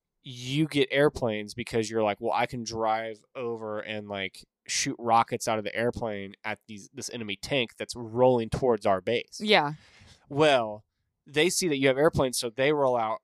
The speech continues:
Speaker 1: anti-artillery or anti-aircraft guns. So they hop in that and they're shooting you out. Well, then your guy in a tank go-, so it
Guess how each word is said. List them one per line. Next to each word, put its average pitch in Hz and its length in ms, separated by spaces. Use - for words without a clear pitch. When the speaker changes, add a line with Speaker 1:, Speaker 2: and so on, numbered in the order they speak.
Speaker 1:
anti-artillery 117 1040
or 143 120
anti-aircraft 135 1040
guns. 67 420
So - 160
they 135 140
hop 143 200
in 110 100
that 135 200
and 107 80
they're 127 100
shooting 127 280
you 113 80
out. 123 240
Well, 131 360
then 160 280
your 147 300
guy 127 260
in 113 80
a 107 60
tank 104 300
go-, 117 140
so 190 300
it 156 100